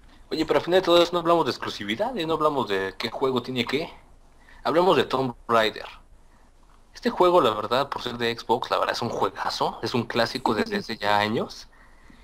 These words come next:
Speaker 1: Que, pues, hoy en día ya tenemos a Tomb Raider, la, la secuela.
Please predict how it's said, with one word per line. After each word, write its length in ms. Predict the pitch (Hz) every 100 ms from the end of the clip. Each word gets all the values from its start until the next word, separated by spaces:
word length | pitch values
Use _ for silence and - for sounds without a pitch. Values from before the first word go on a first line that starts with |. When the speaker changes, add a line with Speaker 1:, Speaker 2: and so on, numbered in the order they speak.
| - -
Speaker 1:
Que, 520 | - 98 95 95 95 -
pues, 300 | 95 92 -
hoy 140 | 120 139
en 80 | 131
día 160 | 135
ya 100 | 131
tenemos 340 | 135 127 131 113
a 100 | 98
Tomb 220 | 127 120
Raider, 340 | 120 127 120 110
la, 280 | 92 92 98
la 120 | 98
secuela. 680 | - 90 - 190 196 101 -